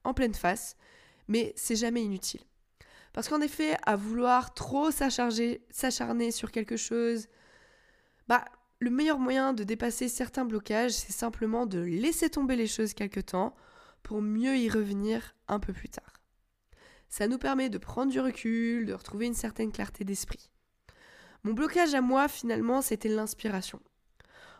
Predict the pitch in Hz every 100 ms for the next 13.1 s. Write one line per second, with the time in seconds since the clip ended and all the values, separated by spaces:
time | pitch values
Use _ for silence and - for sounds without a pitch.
0 | - 196 - 285 294 294 262 - 247 233
1 | 214 196 208 226 240 - - 180 214 220
2 | 202 190 170 180 - 175 180 - - _
3 | _ _ _ _ _ _ _ _ - -
4 | - - 233 302 - 302 294 254 - 285
5 | 277 214 180 - - 269 269 240 233 214
6 | 190 220 269 - - - - 214 - -
7 | 202 208 262 269 302 220 - 269 254 202
8 | - - - - 214 196 240 - - -
9 | - - 226 254 - 262 214 - 233 202
10 | 196 196 196 - - - - _ _ _
11 | - - - - 202 254 311 311 220 202
12 | 202 - 339 330 285 262 233 214 185 214